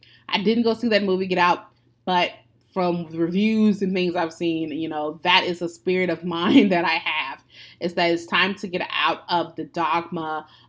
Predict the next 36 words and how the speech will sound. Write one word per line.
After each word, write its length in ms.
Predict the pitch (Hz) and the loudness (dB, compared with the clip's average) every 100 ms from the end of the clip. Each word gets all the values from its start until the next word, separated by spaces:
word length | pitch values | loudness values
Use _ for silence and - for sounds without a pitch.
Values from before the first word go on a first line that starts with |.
| - | -6
of 440 | 160 160 156 151 _ | -4 -2 -4 -6 _
wanting 420 | 180 170 175 202 196 | -10 -2 -2 -2 -4
to 140 | 202 | -4
be 200 | 175 170 | -4 -4
perceived 540 | 170 170 - 190 185 | -6 -10 -6 -6 -6
a 60 | 185 | -6
certain 340 | 175 175 165 | -4 -2 -2
way 180 | 165 165 | 0 -2
for 160 | 160 160 | -4 -10
corporate 460 | - 170 160 170 | -4 -4 -2 -4
America, 480 | 165 165 165 165 160 | -4 -4 -4 -6 -8
but 200 | 160 160 | -8 -10
to 120 | - 170 | -10 -12
be 540 | 190 190 180 170 - _ _ | -6 -4 -4 -6 -8 _ _
who 140 | - 277 | 8 8
you 160 | 240 | 8
truly 340 | - 226 165 156 | 2 2 2 2
are. 440 | 160 90 71 - _ _ _ - | 0 0 -4 -10 _ _ _ -6
Um, 420 | 165 156 139 - - | -4 -4 -6 -10 -16
the 60 | |
things 380 | - 202 208 202 | -6 -2 0 -2
of 120 | 180 | -6
college, 680 | - 202 190 185 165 - - - - | -2 2 4 4 2 0 -12 -12 -4
I 120 | 175 | -4
believe, 500 | 165 165 165 160 - | 0 0 2 -2 -6
taught 340 | - 180 170 | 0 0 0
me 440 | 180 165 160 156 - _ _ _ _ - | -2 -2 -4 -8 -16 _ _ _ _ 0
that, 260 | 170 - | 2 2
you 140 | 180 170 | 2 -2
know, 60 | |
a 20 | 160 | 0
lo-, 280 | 165 170 - | 0 -2 -2
a 80 | |
lot 260 | 180 196 208 | -2 0 2
of 140 | 202 | 2
it 240 | 196 - | -2 -4